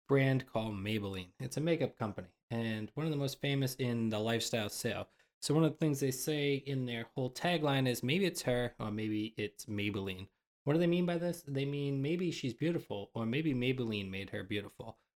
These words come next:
But that tells a woman when they go to buy Maybelline makeup that they're selling the lifestyle of beauty. This doesn't directly correlate like, "Oh, what are you talking about, blue, beautiful house?" But I'm saying they're selling a lifestyle.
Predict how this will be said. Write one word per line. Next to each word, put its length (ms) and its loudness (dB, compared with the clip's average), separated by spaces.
But 180 -2
that 200 0
tells 260 2
a 60 4
woman 320 2
when 120 0
they 100 0
go 160 2
to 60 0
buy 200 0
Maybelline 460 -2
makeup 420 -2
that 160 -2
they're 120 2
selling 320 0
the 80 0
lifestyle 520 -2
of 200 -2
beauty. 360 0
This 160 2
doesn't 460 2
directly 460 0
correlate 480 4
like, 180 -6
"Oh, 80 0
what 100 2
are 40 0
you 40 0
talking 200 -2
about, 160 -2
blue, 200 2
beautiful 360 0
house?" 160 0
But 120 -6
I'm 80 -2
saying 280 0
they're 160 2
selling 400 -2
a 60 0
lifestyle. 600 -2